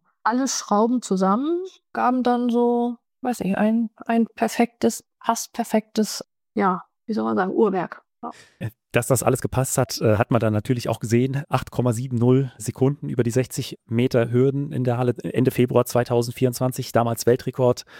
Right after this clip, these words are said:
Speaker 2: Aber du hast es angesprochen, du hattest einen sehr stressigen Beruf, der auch dazu geführt hat, dass du ja einen Gewichtsverlust hattest von sechs Kilo. Du warst, äh, Oberfeldärztin bei der Bundeswehr. Wie hast du,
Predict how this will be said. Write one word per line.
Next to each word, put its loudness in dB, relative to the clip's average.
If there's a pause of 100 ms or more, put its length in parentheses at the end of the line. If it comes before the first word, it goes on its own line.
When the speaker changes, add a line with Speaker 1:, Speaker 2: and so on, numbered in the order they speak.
Speaker 2:
Aber 4
du 2
hast 2
es -4
angesprochen, -2
du 2
hattest 2
einen 0
sehr 2
stressigen 0
Beruf, -2
der 0
auch -2
dazu -2
geführt 0
hat, -4
dass -2
du 0
ja 6
einen -6
Gewichtsverlust 0
hattest -4
von 0
sechs -2
Kilo. 0
Du 0
warst, 0
äh, 6
Oberfeldärztin 0
bei 2
der 2
Bundeswehr. 0 (540)
Wie 0
hast 0
du, 2